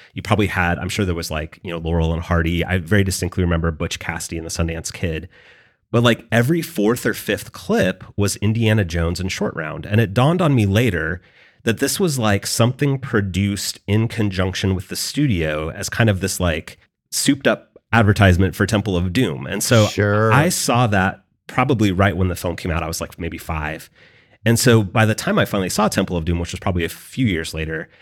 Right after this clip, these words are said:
Speaker 1: I had a ton of scenes kind of, like, already committed to memory and felt like I had seen the film because they had, you know, the scene on the rope bridge or, you know, one of the scenes when Short Round's driving or something like that. Like, all of those scenes had been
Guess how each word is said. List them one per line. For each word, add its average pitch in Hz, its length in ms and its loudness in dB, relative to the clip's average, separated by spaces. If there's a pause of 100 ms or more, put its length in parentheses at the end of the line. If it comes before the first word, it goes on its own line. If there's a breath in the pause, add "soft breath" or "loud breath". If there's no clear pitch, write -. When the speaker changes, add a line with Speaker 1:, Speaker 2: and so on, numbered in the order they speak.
(220 loud breath)
Speaker 1:
I 110 60 2
had 123 300 2
a 92 100 -6
ton - 260 -4
of 113 80 -2
scenes 104 400 2
kind 104 160 6
of, 95 60 4
like, 98 160 4
already 104 160 4
committed 104 320 4
to 98 60 2
memory 95 220 2
and 92 80 2
felt - 160 -4
like 101 140 -2
I 92 60 -2
had 87 100 -4
seen 131 200 0
the 104 60 0
film 85 220 0
because 87 280 -4
they 85 100 -6
had, 78 260 -2
you 90 140 -2
know, 80 240 -4 (320 loud breath)
the 117 80 0
scene 135 240 4
on 117 100 6
the 107 100 4
rope 92 220 0
bridge 80 480 -2
or, 98 300 2
you 92 120 0
know, 98 140 4
one 101 140 2
of 98 80 2
the 90 40 -2
scenes 98 280 0
when 90 100 0
Short - 200 -4
Round's 82 220 0
driving 80 380 -2
or 82 60 -2
something 104 260 2
like 90 200 0
that. 82 200 -2
Like, 85 160 -8
all 107 180 2
of 104 100 0
those 92 180 0
scenes 90 320 -4
had 82 160 -6
been 82 320 -2